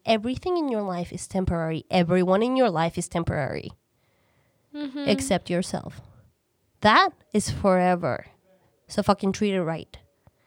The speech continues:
Speaker 1: And do what, do what you wanna do.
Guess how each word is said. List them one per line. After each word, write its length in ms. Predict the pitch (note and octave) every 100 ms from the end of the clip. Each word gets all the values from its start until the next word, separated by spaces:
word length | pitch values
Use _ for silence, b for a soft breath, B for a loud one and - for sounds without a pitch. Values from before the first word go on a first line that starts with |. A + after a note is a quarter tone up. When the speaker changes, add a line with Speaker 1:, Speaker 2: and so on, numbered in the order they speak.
| _ _ _ _ -
Speaker 1:
And 120 | G3
do 120 | F#3+
what, 260 | F#3+ F#3 - _ _ _ _ F3+
do 120 | G3 G#3
what 140 | G#3+
you 80 | F#3
wanna 220 | F3+ F3 F3
do. 180 | -